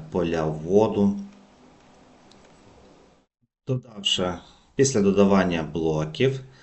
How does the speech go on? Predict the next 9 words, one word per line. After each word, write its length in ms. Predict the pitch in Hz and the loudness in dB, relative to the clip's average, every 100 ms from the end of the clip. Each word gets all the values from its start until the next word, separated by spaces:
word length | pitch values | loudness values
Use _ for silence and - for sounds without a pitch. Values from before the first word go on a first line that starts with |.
| _ _ | _ _
давайте 600 | - 80 90 131 135 131 | -4 0 4 2 4 4
ми 260 | 117 107 107 | 4 2 2
редагуємо 800 | 101 87 80 85 131 123 120 110 | 0 0 -4 4 6 6 4 2
їх 280 | 110 110 | 0 -2
та 120 | - 165 | -2 0
налаштуємо 1160 | 147 101 - - 98 90 87 82 82 82 87 - _ | 4 2 2 0 4 4 2 -2 -4 -6 -10 -16 _
під 240 | 98 98 98 | 0 0 0
нас. 520 | 85 78 78 - - _ - - - - - | -2 -2 -4 -8 -14 _ -20 -20 -20 -20 -8
Отже, 580 | - 92 85 90 87 | -2 0 0 -2 -2